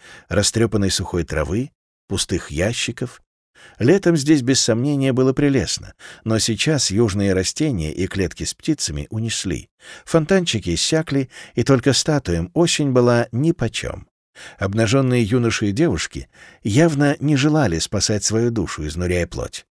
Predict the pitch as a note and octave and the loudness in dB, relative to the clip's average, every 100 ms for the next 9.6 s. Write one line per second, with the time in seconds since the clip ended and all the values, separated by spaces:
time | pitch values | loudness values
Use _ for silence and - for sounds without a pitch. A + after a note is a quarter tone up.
0 | _ - - - A2 B2+ G#2+ - - - | _ -20 -14 -6 -2 0 0 -2 -6 -12
1 | _ _ _ _ - - D3+ F#3 F#3+ F3 | _ _ _ _ -6 -2 0 4 4 4
2 | D3+ C3+ A#2+ A#2 A2 C3 D#3+ E3+ F3+ E3 | 4 6 4 2 2 2 2 4 4 4
3 | A2+ D2 - - E2+ G2 - G#2 - - | 2 2 -4 -2 0 2 2 -2 -2 -2
4 | F2+ F#2 - E2 - F3 F#2 - - - | 0 0 -2 -4 -4 -4 -4 -10 -18 -6
5 | - C#3 C#3 C3 B2 F3+ E3+ D3+ C#3 C#3+ | 2 4 6 4 4 4 4 4 4 4
6 | C#3 C3 A2 - - _ _ _ _ _ | 4 4 2 -2 -10 _ _ _ _ _
7 | _ _ - - B2 A#2 F#3 F3+ - C3+ | _ _ -4 4 4 4 2 2 4 6
8 | A2+ G#2 C3+ D#3+ C3+ A2+ G#2+ G#2+ B2 B2+ | 6 4 2 2 2 4 2 2 2 2
9 | D3 D#3+ D#3 A2+ - - | 2 2 0 -2 -6 -14